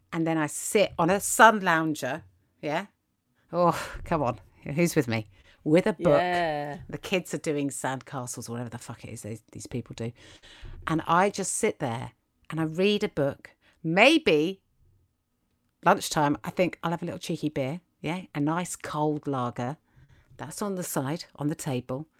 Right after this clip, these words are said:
Speaker 1: And every now and again, as I'm reading my book, which I'm thoroughly enjoying, by the way,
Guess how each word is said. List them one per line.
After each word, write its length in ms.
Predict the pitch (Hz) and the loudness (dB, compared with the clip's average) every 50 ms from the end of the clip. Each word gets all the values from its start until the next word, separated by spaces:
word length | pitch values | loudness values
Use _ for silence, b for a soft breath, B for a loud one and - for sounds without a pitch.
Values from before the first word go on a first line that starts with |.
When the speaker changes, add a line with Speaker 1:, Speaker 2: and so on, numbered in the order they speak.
| _ _ _ - | _ _ _ -14
Speaker 1:
And 80 | - 127 | -12 -10
every 140 | 139 151 | -8 -6
now 140 | 160 170 175 | -4 -4 -2
and 80 | 175 175 | -2 -2
again, 280 | 170 - 156 147 143 | -2 -2 -2 -2 0
as 140 | 143 139 - | -2 -4 -2
I'm 100 | 143 135 | -4 -4
reading 280 | 127 139 147 147 175 170 | -2 -2 -2 -2 -2 -2
my 80 | 170 | -2
book, 240 | 160 - 151 117 - | 0 0 -2 -2 -2
which 120 | - 123 - | -8 -8 -6
I'm 100 | 139 123 | -6 -2
thoroughly 360 | - 185 185 190 175 139 127 | 2 4 4 4 4 2 0
enjoying, 380 | 123 120 - 139 147 139 120 | 0 0 2 2 2 2 0
by 120 | 101 87 90 | -2 -4 -6
the 100 | - - | -6 -6
way, 180 | - - 117 | -8 -10 -10